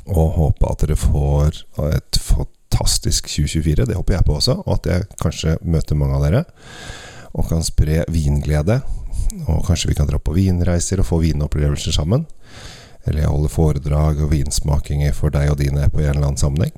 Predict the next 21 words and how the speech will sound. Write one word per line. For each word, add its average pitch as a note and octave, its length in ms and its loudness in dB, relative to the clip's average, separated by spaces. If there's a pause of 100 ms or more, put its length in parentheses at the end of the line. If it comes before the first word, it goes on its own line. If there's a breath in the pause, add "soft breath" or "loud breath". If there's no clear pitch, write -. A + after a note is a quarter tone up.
(120)
Det - 80 -2
er D2 120 -2
bare C2+ 280 0
å - 60 -4
ta C#2 180 0
kontakt - 480 -2
på - 140 2 (680 loud breath)
kjell C#2+ 320 2
at - 140 -4
kjellsvinkjeller C#2+ 680 0
dot - 220 0
N D#2 140 2
O. - 20 0 (480 loud breath)
Det - 80 0
er - 240 -2 (400)
veldig - 400 -2
lett - 180 2
å - 60 -2
få - 100 -2
tak D#2 220 0
i A2+ 60 2